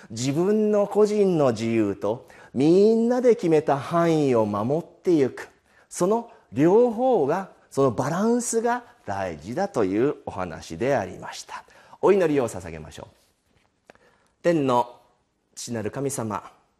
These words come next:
神様から与えられたものをそのままの状態で、そのままの分量で守っていくために、私たちはお互いがお互い仲良く、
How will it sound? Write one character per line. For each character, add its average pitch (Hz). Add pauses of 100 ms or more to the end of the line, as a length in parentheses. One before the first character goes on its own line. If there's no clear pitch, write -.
(320)
神 202
様 170
か 165
ら 160
与 190
え 202
ら 202
れ 196
た 190
も 190
の 214
を - (320)
そ -
の 180
ま 220
ま 240
の 143
状 117
態 101
で、 95
そ -
の 180
ま 208
ま 220
の 214
分 196
量 220
で 185
守 170
っ -
て 196
い 185
く 180
た 196
め 208
に、 196 (640)
私 101
た 87
ち 90
は 104 (340)
お 113
互 95
い -
が 87
お 87
互 156
い 156 (260)
仲 120
良 101
く、 76